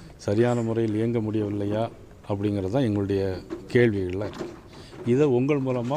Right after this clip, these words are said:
மக்கள் மன்றத்துல நாங்க சொல்லிடுறோம். நீங்களும் தொடர்ந்து இது மக்கள் மன்றத்துல, மீடியால சொன்னீங்கன்னா, இந்த நாட்டுல என்ன நடக்கு, போதைப்பொருள்,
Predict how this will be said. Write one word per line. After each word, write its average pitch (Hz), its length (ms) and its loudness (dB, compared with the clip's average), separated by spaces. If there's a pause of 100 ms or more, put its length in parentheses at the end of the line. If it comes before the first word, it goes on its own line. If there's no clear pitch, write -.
(140)
மக்கள் 147 300 0
மன்றத்துல 127 440 -2
நாங்க 104 280 -4
சொல்லிடுறோம். 98 460 -8 (920)
நீங்களும் 147 500 2
தொடர்ந்து 127 360 4
இது 123 80 2
மக்கள் 113 360 0
மன்றத்துல, 107 500 0
மீடியால 104 360 0 (100)
சொன்னீங்கன்னா, 101 440 -4 (1000)
இந்த 113 200 -6
நாட்டுல 113 300 0
என்ன 120 220 2
நடக்கு, 117 320 2 (1300)
போதைப்பொருள், 107 580 2